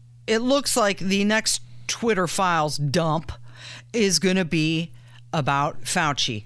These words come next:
and covid. And it's a, it's a slow roll coming out, kinda like that document about the Royals. It's, it's a slow roll. Um,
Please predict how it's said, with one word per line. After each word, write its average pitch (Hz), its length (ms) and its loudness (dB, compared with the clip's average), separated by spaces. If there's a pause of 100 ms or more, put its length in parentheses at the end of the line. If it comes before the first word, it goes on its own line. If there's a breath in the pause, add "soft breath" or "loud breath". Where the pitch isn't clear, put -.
(140)
and 151 200 0
covid. 131 560 0 (480 loud breath)
And 160 440 2 (200)
it's 233 280 0
a, 180 320 2
it's 190 140 0
a 185 60 0
slow 247 380 2
roll 170 400 2 (260)
coming 208 280 2
out, 160 320 2 (320)
kinda 190 300 2
like 190 240 2
that 180 260 0
document 190 480 2
about 185 240 2
the 180 80 0
Royals. 165 640 2 (360 loud breath)
It's, - 300 0 (100)
it's 175 160 0
a 202 60 2
slow 240 320 2
roll. 190 420 2 (320 loud breath)
Um, 170 540 2